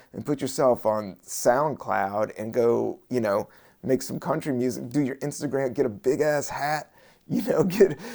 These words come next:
get some stirrups, get some, uh, um, some leather chaps, yo. It's, I never really rocked the, the, uh, cowboy.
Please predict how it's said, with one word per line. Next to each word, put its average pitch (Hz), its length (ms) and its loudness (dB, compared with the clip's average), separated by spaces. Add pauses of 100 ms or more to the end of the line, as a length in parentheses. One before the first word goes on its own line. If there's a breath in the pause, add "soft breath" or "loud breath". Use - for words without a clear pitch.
(160 loud breath)
get 156 160 6
some 151 160 -2
stirrups, - 880 6 (320 loud breath)
get 156 160 6
some, 147 340 6
uh, 110 420 10 (1300)
um, 147 320 2
some 117 260 -4
leather 139 320 4
chaps, 151 960 -4
yo. 175 380 -2 (340 loud breath)
It's, 139 320 0 (140)
I 170 120 2
never 349 300 0
really 233 320 4
rocked 214 460 -4
the, 160 200 2 (880 soft breath)
the, 123 260 0
uh, 101 180 2
cowboy. 107 880 0